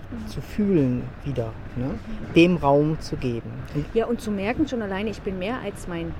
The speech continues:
Speaker 1: Denken, ne?
Speaker 2: Ja.
Speaker 1: Ah, da ist ja noch der Körper, da bin ich
Speaker 2: Ja.
Speaker 1: ja schon mal mehr, ne?
Speaker 2: Ja.
Speaker 1: Das ist wirklich ein wichtiger Schritt auf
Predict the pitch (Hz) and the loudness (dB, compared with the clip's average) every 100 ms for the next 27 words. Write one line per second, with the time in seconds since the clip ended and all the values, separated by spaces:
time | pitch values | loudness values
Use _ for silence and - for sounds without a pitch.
0 | - 185 240 - 165 143 - - - 170 | -6 -2 -2 -2 -4 -8 -8 -14 -10 -8
1 | 151 156 143 202 170 - - 202 - 180 | 2 4 4 0 -4 -6 -4 -4 -4 -8
2 | - 214 233 - - - - - 262 143 | -8 -4 -4 -4 -8 -10 -8 0 2 2
3 | - - 185 165 156 151 - - - 160 | -2 -6 -8 -6 -4 -4 -4 -10 -6 2
4 | 156 143 - - 196 226 220 - - 240 | 2 2 -4 -10 -10 -8 -10 -8 -4 -4
5 | 262 - - 202 185 294 - 262 208 - | -6 -10 -8 -6 -6 -6 -6 -8 -8 -6
6 | 247 - - 190 | -8 -8 -12 -12